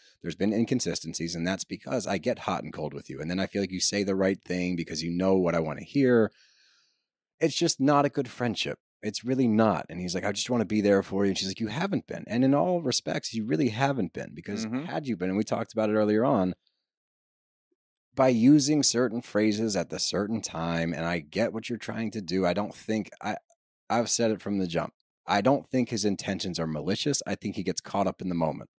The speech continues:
Speaker 1: And I've said that from the beginning. And I think that this is a sign of that. But then for him to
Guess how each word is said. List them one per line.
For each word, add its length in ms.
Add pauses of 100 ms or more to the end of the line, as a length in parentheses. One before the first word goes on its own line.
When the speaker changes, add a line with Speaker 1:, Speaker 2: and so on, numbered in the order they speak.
(460)
Speaker 1:
And 100
I've 120
said 240
that 160
from 120
the 60
beginning. 480 (300)
And 80
I 40
think 280
that 60
this 220
is 60
a 60
sign 240
of 80
that. 280
But 200
then 240
for 180
him 380
to 180